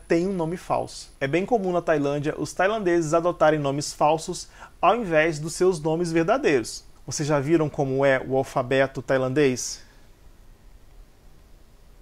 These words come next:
Isso aqui. Você consegue ler? Não tem como, né?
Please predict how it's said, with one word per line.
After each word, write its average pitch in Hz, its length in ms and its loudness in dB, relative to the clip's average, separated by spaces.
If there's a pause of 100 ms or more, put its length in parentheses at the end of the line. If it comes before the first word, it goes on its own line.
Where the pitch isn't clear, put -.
(680)
Isso 127 180 -4
aqui. 135 300 -4 (800)
Você - 160 -4
consegue 156 380 0
ler? 147 420 6 (420)
Não 156 140 -4
tem 185 180 0
como, 131 380 -2
né? 139 240 0